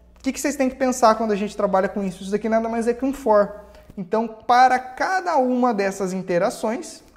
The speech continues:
eu vou percorrer ele, ou seja, eu vou executar essa função seis vezes,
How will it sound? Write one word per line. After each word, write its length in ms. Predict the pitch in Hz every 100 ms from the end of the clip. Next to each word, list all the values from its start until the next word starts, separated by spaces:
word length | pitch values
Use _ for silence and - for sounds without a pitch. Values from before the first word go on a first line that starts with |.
| -
eu 260 | 277 247
vou 220 | 190 208 202
percorrer 640 | - 202 196 208 190 175
ele, 420 | 180 165 170 339
ou 120 | 339
seja, 260 | - 180 165
eu 40 | 156
vou 120 | 180
executar 380 | 170 175 - 165
essa 160 | 170
função 400 | 170 170 175 180
seis 840 | 214 - 180 151 143 147 147 147
vezes, 760 | 139 131 131 135 226 370 - -